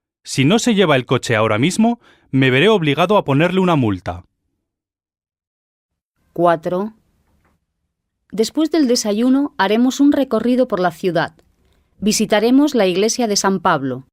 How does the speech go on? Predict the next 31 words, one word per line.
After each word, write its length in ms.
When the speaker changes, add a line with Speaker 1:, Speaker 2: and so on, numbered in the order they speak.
Speaker 2:
Después 720
iremos 400
al 120
famoso 440
Museo 460
Colonial 580
y 80
al 100
Convento 500
de 100
las 200
Reinas. 600
Comeremos 640
en 160
un 120
restaurante 680
de 80
la 140
Plaza 260
Mayor 440
y 100
el 100
resto 340
del 200
día 400
lo 180
tendrán 520
a 80
su 180
disposición. 920
Cinco. 680